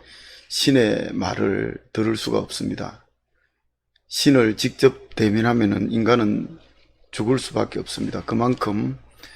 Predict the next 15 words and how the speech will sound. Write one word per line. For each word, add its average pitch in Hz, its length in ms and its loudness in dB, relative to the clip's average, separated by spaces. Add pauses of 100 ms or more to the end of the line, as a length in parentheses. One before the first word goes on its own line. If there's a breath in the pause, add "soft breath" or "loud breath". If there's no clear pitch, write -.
(180 loud breath)
신 - 280 -4
앞에서 113 580 -2
인간은 107 800 -2 (1300)
보잘것없는 107 880 0
한 101 240 -4
줌의 104 220 -2
흙과 107 320 -4
같은 - 300 -10
그런 110 500 -6
존재입니다. 95 680 -6 (1160 loud breath)
신은 117 580 4 (1800)
예언자들의 113 880 4
입을 127 280 6
통해서 110 640 -2
말씀하셨습니다. - 2750 -6